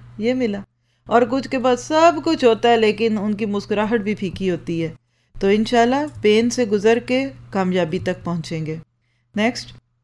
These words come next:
"Easy is to judge the mistakes of others, difficult is to recognize our own mistakes।"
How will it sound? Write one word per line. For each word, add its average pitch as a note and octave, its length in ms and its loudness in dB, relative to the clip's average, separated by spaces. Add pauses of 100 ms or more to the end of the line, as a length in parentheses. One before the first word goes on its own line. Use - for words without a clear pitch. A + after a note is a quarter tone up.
(680)
"Easy B3+ 320 2 (120)
is C#4+ 160 -6
to B3+ 100 -2
judge G3 380 0 (240)
the G3 100 0
mistakes G#3 640 0
of F#3+ 180 -4 (160)
others, D#3 340 -6 (720)
difficult C4+ 680 0
is G#3+ 180 0
to A3+ 200 -2
recognize F#3 1120 -4
our F3 280 -2 (140)
own F#3 380 -2
mistakes।" E3 640 -10